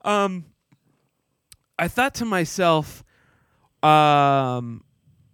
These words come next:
"What do you do <laughs> when you order too much food for one person, but you're the only one eating it?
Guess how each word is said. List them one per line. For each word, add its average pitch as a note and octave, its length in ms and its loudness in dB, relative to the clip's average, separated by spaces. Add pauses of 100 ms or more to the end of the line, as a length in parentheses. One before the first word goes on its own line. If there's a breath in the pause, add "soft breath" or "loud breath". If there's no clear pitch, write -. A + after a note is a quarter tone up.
"What C#4 260 -8
do D#4 100 0
you F#3 420 -2
do A2+ 540 -2 (280)
<laughs> - 720 -18
when D3+ 200 -4
you F3+ 160 -4
order D#3+ 520 -2 (800 soft breath)
too A3 200 -4
much G#3 320 -6
food E3 320 -2
for C3+ 180 -4
one C3+ 280 -4
person, A2+ 640 -6 (560 soft breath)
but C3+ 160 0
you're D#3+ 200 2
the D#3+ 120 2
only D3 180 0
one C3+ 200 -4
eating B2+ 340 -6
it? A2 180 -12